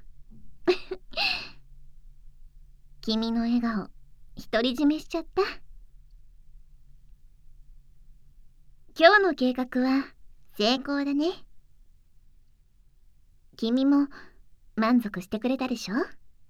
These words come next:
うんうん。それはよか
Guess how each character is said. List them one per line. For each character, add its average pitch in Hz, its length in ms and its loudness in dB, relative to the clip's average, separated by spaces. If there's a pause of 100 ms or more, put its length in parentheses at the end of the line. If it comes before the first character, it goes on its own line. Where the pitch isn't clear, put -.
(2500)
う 277 160 6
ん 247 40 6
う 220 40 4
ん。 208 300 2 (1120)
そ 196 120 4
れ 240 160 2
は 381 100 6
よ 440 180 0
か 494 80 -2